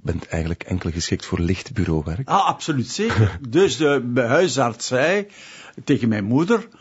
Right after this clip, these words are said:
Speaker 2: eh, ja, voor hem, eh, hij zal nooit zwaar werk mogen doen. Eh, heel licht werk, bureauwerk, dat was de opvatting
Speaker 1: Ja.
Speaker 2: in negentien vijftig.
Speaker 1: Maar dan dacht u, "Ik ga toch maar elf jaar premier zijn in negen regeringen."
Speaker 2: Ja,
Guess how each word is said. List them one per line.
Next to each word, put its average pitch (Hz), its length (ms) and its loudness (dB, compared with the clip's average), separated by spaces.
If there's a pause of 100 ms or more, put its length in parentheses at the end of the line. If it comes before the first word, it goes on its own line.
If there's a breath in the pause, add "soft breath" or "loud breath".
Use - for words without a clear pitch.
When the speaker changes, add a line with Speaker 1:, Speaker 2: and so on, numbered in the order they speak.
(240 loud breath)
Speaker 2:
eh, 110 540 -2
ja, 131 220 2
voor 101 220 -8
hem, 151 380 2
eh, 110 300 0
hij 104 300 -8
zal 98 200 -6
nooit 151 420 4
zwaar 117 360 0
werk 143 260 0
mogen 160 460 -2
doen. 240 380 -4 (480 loud breath)
Eh, 123 140 0
heel 127 480 4
licht 131 460 0
werk, 180 360 -2
bureauwerk, 123 760 2
dat 139 160 -2
was 196 200 2
de 120 100 0
opvatting 175 640 0
Speaker 1:
Ja. 95 200 2
Speaker 2:
in 135 180 2
negentien 123 560 2
vijftig. - 840 -2
Speaker 1:
Maar 101 120 4
dan 101 120 2
dacht 107 220 0
u, 110 120 6
"Ik 101 120 -2
ga 104 100 4
toch 104 160 0
maar 98 180 4
elf 92 220 0
jaar 87 160 0
premier 85 360 0
zijn 82 180 -2
in 87 160 0
negen 82 240 0
regeringen." 80 520 -2
Speaker 2:
Ja, - 260 4